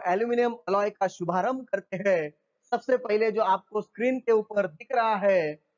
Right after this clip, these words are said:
वह है ड्यूरेलियम। तो ड्यूरेलियम बहुत बार एग्जाम में पूछा जाता है, ऐसा कोई पेपर नहीं है जिसमें ड्यूरेलियम के ऊपर क्वेश्चन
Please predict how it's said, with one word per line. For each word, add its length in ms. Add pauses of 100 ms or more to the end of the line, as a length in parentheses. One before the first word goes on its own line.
(120)
वह 280
है 280 (200)
ड्यूरेलियम। 640 (1040)
तो 100
ड्यूरेलियम 640
बहुत 280
बार 240
एग्जाम 320
में 120
पूछा 400
जाता 380
है, 460 (300)
ऐसा 260
कोई 240
पेपर 440
नहीं 240
है 140
जिसमें 540
ड्यूरेलियम 520
के 160
ऊपर 260
क्वेश्चन 580